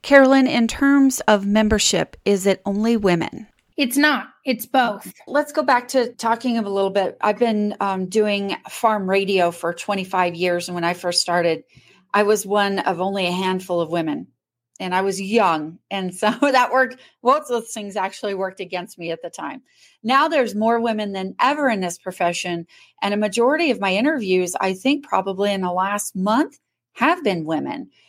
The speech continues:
Speaker 1: So I'm starting to see a, a trend. Uh, I think the last number I saw, and I could be off on this 'cause it could be old data by now,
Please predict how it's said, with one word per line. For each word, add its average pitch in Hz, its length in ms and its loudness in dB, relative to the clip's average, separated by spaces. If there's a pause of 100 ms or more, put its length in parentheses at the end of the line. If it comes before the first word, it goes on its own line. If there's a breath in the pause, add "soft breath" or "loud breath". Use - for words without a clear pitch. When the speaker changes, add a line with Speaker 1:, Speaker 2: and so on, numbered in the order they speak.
Speaker 1:
So - 220 0
I'm 254 220 2
starting 226 460 0
to 196 80 -6
see 190 400 0
a, 160 380 0
a 170 160 -8 (160)
trend. 220 640 -2
Uh, 160 380 -6 (100)
I 180 80 -6
think 190 240 -8 (180)
the 180 120 -4
last 185 320 -2
number 196 240 -2
I 170 300 2 (280)
saw, 208 440 2
and 180 80 0
I 180 80 2
could 202 180 -4
be 196 160 2
off 175 200 0
on 170 120 -4
this 160 220 -6
'cause 170 160 -10
it 165 100 -8
could 175 100 -14
be 180 140 0
old 165 180 0
data 160 240 0
by 156 160 -2
now, 151 220 -2